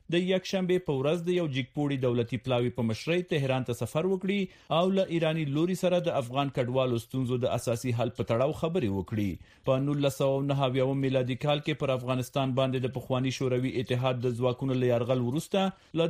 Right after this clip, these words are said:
دغه هیواد څخه بهر ته د افغانانو د کډوالۍ بهیر پیل شوی او لا هم دوام لري. افغان حکومت وایي په یوې طرحې باندې کار پیل کړی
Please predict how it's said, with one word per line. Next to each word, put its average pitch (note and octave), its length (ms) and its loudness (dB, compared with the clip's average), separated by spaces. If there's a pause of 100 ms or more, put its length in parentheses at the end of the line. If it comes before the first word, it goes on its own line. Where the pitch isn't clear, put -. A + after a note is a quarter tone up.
دغه F#3 280 2
هیواد E3+ 340 2
څخه D#3+ 300 -2
بهر D3+ 260 0
ته E3+ 120 0
د D3+ 120 2
افغانانو C3 500 0
د B2 140 -4
کډوالۍ A#2+ 460 0
بهیر C3 320 -2
پیل A2+ 200 0
شوی F#3+ 220 2 (140)
او C3+ 40 2 (120)
لا A#2+ 60 4 (100)
هم B2 200 -2
دوام C3 320 0
لري. G#2+ 180 0 (460)
افغان C3 320 2
حکومت C3 420 -2
وایي D3 240 2 (120)
په F3 100 2
یوې D3+ 300 0
طرحې C#3 280 0
باندې B2 380 0
کار B2+ 240 2
پیل A#2 140 2 (100)
کړی E3+ 200 2